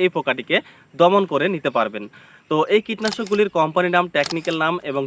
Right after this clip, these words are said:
ডোজ সহ আমি আপনাকে এই ভিডিওতেই জানিয়ে দিব। So ভিডিওটি একবার লাইক করে দেবেন, আর আমার চ্যানেলে যদি নতুন এসে থাকেন তাহলে পরে অবশ্যই চ্যানেলটিকে সাবস্ক্রাইব করে সঙ্গে রাখুন। তো চলুন ভিডিওটি শুরু করা যাক।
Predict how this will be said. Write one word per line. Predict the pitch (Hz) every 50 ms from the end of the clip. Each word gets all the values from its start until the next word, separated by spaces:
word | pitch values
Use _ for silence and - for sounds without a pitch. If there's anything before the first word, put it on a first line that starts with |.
| 120
ডোজ | 147 165 190 - - - -
সহ | 165 165 180 170 156
আমি | 147 143 139 -
আপনাকে | - 151 151 - 160 160 165 - 185
এই | 202 180 160
ভিডিওতেই | 170 147 156 151 - 156 151 143 135 139
জানিয়ে | 127 139 170 175 156 156
দিব। | 123 123 131 - - - - - _ - -
So | - 208 185 160
ভিডিওটি | 175 170 180 165 175
একবার | 165 151 160 156 143 131
লাইক | 131 139 - -
করে | 170 165 160
দেবেন, | 165 175 185 - -
আর | 139 131 131
আমার | 131 139 139 - -
চ্যানেলে | 160 156 185 190 180 170 156
যদি | 139 135 131 123 139
নতুন | 160 170 214 214 208 196
এসে | - 220 -
থাকেন | 180 170 175 180 220 - - - _
তাহলে | - 135 135 131
পরে | 135 131 131 135
অবশ্যই | 156 175 - - 196 170
চ্যানেলটিকে | - 147 127 120 131 143 147 - -
সাবস্ক্রাইব | 165 165 - 202 202 170 - -
করে | 131 175 196 - -
সঙ্গে | 151 131 131 147 175 147
রাখুন। | 117 - 120 110 104 - - - - - - - _
তো | - 147 143
চলুন | 190 202 202 185
ভিডিওটি | 160 139 135 185 190 -
শুরু | 143 131 -
করা | 110 104 95
যাক। | 98 92